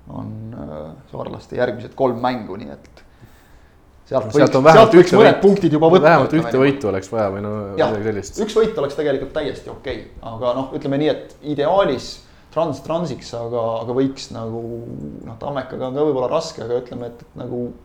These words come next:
Speaker 1: Tulevikule ei tohiks punkte kaotada. Tulevik Kuressaare mäng tuleb üks, üks kõva andmine jälle.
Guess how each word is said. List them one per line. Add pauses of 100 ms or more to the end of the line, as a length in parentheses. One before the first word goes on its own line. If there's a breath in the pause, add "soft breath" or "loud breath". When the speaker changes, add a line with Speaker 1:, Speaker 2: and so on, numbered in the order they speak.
(560 soft breath)
Speaker 1:
Tulevikule
ei
tohiks
punkte
kaotada. (260)
Tulevik
Kuressaare
mäng
tuleb
üks, (100)
üks
kõva
andmine
jälle.